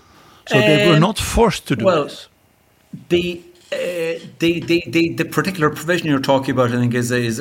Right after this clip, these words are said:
Speaker 2: Article twenty-six of the law, and, um, uh, it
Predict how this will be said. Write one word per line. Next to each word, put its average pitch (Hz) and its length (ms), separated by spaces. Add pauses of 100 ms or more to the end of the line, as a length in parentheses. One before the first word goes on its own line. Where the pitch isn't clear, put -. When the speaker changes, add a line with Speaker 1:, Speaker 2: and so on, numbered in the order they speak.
Speaker 2:
Article 120 320
twenty-six 123 920
of 113 220
the 113 80
law, 147 440
and, 120 440
um, 120 420 (400)
uh, 120 420 (220)
it 127 260